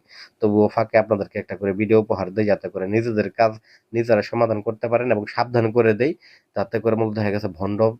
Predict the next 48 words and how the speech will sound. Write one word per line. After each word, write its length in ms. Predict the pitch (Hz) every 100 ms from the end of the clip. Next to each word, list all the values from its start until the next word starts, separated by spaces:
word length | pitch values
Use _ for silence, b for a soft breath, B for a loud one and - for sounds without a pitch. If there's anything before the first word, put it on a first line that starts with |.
| _
প্রতারকের 500 | - 120 117 113 110
পাল্লায় 320 | 104 95 92 92
পড়ে 160 | 107 117
নিজেদের 380 | 113 107 90 -
অর্থ 280 | 95 - - 139 - b b -
যাতে 180 | 107 107
করে 140 | 98 104
মূলত 160 | 104 98
দেখা 140 | 101
গেছে 140 | 92 95
বিফলে 320 | 117 - 98
না 140 | 95 95
যায়। 200 | 80 71 B B B B
তো 60 | -
যাই 140 | 110 123
হোক 120 | 143
ভিউয়ার্স, 260 | 139 139 139
এখন 200 | 120 117 117
কাজে 260 | 131 131 135 120
আমি 120 | 107
চলে 200 | 113 120
যাচ্ছি। 280 | 117 107 - 156 - B B
তো 100 | -
ভিডিওটা 380 | 101 120 123 110
মনোযোগ 360 | 98 117 135 139
সহকারে 360 | - 117 104 104
শুনতে 240 | - 117
থাকবেন, 320 | 110 95 80 80 -
কেউ 140 | 110 101
কেটে 240 | 127 131
কেটে 200 | 110 107
দেখবেন 300 | 110 113 104
না, 80 | 123
তাহলে 240 | 139 110 104
বুঝতে 260 | 110 - 92
পারবেন 300 | 87 78 76
না। 120 | 76 _ B B
তো 100 | B 113
এই 80 | 117
কাজটা 360 | 139 - - 117
করবেন 360 | - 127 113 120 -
অবশ্যই 440 | 107 104 - 120
যে 140 | 110 127
কোনো 220 | 123 110 107
শনিবার 440 | - 131 143 139 135
অথবা 240 | 87 98 92
মঙ্গলবার 480 | 107 113 107 92 71
দিন। 140 | -